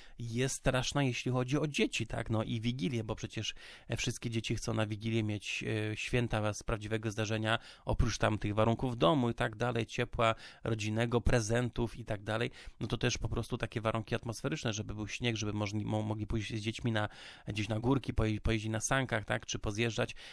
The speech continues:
e, to rzeczywiście dzieci mogą ubolewać w tym roku, tak, no bo, e, jeżeli Jasnowic mówi tutaj, że będzie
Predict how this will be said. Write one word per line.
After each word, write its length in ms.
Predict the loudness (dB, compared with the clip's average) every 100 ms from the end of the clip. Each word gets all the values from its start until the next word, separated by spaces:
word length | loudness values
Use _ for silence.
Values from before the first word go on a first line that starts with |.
| -10
e, 100 | -2
to 100 | 0
rzeczywiście 420 | 0 -2 -4 -4
dzieci 340 | 0 0 2 4
mogą 340 | 4 4 2
ubolewać 560 | 0 0 0 0 -2 -4
w 40 |
tym 140 | -2
roku, 260 | -2 -2 -4
tak, 220 | -4 -4
no 100 | -4
bo, 200 | -2 -2 -4 -16 -10 -2
e, 60 | 0 2 2 0 0 -2 -6
jeżeli 320 | -2 0 0 -2
Jasnowic 380 | -2 -2 0
mówi 240 | 0 -2 0
tutaj, 200 | -2 0
że 120 | 0
będzie 380 | 0 0 0